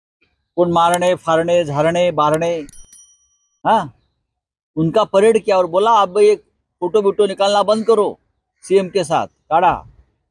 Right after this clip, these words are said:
मग काल या तीन प्रमुख लोकांवर जो हल्ला झाला, त्या गुंडांची परेड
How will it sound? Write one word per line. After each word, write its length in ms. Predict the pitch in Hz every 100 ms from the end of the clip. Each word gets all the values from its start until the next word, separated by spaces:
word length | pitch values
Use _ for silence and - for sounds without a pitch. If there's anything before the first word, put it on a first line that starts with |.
| _ _ _ _ _ -
मग 180 | 165 196
काल 560 | _ 170 147 151 180 - _
या 240 | 143 175 190
तीन 360 | - - 214
प्रमुख 340 | 208 165 165 214 - _ _ _ _ _ _ _ _ 143
लोकांवर 460 | 160 190 190 190
जो 80 | 190
हल्ला 340 | 151 180 214
झाला, 300 | 175 113 110 135 _ _ _ _ -
त्या 180 | 214
गुंडांची 640 | 226 208 208 208 202 208 208
परेड 440 | - 170 170